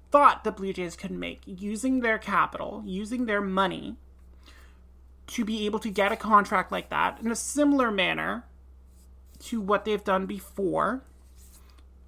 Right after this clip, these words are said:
um, when dealing with, well, small market teams like Pittsburgh. I guess the Cubs are acting like a small market team right now.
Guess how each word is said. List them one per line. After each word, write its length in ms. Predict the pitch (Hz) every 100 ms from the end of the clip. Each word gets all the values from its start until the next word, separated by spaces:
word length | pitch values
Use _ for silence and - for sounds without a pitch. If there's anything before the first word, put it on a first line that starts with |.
| -
um, 340 | 190 190 185
when 160 | 190 190
dealing 580 | 185 226 247 220 190 180
with, 480 | 190 190 - - - - -
well, 240 | 175 -
small 320 | - 214 214
market 340 | 214 196 196 180
teams 300 | 196 202 208
like 160 | 180
Pittsburgh. 420 | 214 220 - 196
I 60 | 196
guess 200 | 202 202
the 80 | 185
Cubs 400 | 214 208 214 202
are 220 | 196 180
acting 380 | 196 208 - 254
like 160 | 202 196
a 60 |
small 280 | 190 208 196
market 380 | 185 180 190 -
team 260 | - 190
right 160 | 180 180
now. 340 | 180 170 -